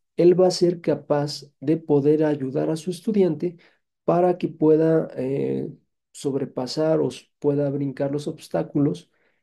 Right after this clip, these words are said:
en los cuales, pues, ellos llegan a presentar mientras abordan alguna tarea y puedan ayudarlos. Como antecedentes, eh,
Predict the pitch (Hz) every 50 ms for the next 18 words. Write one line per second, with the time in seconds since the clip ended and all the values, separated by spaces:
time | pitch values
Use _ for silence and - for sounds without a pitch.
0 | _ _ _ _ _ - - 147 147 156 156 160 165 165 160 - - - 170 156
1 | 147 147 147 - - 127 117 113 - 127 127 123 139 139 135 135 - 135 135 135
2 | 139 139 131 135 127 - 147 139 135 160 151 147 143 143 135 135 143 139 139 139
3 | 135 139 127 - 120 110 110 123 120 123 127 117 113 110 110 110 113 120 113 110
4 | 110 - 113 120 143 160 160 160 - - - _ _ _ - - - - 143 127
5 | 123 120 113 110 110 120 123 135 165 196 202 180 139 - - - - _ _ _
6 | _ _ _ _ _ _ _ _ _ _ _ _ _ _ _ _ _ _ _ _
7 | _ _ _ _ _ _ _ _ _ _ _ - - - 165 165 170 170 165 165
8 | 185 175 175 - 196 214 226 240 233 - 254 262 240 208 - - - - - -
9 | 151 151 147 147 147 156 -